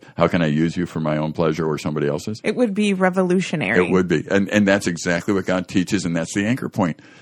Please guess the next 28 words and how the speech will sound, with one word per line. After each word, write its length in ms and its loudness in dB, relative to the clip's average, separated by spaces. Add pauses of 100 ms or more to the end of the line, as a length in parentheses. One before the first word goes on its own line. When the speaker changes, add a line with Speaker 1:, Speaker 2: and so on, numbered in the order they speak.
Speaker 1:
That's 260 2
why 160 6
we 100 2
can 360 -2
be 140 2
faithful, 360 0
because 260 -2
God 300 -4
has 120 -6
taught 200 0
us 100 -6
how 120 0
to 100 -2
do 180 0
that, 320 2 (320)
and 320 -2
I 160 0
can 220 0
do 140 2
that 200 0
now. 260 -6
I, 220 2
I 80 4
may 160 4
not 160 -2
do 140 2
it 80 -4
perfectly, 580 2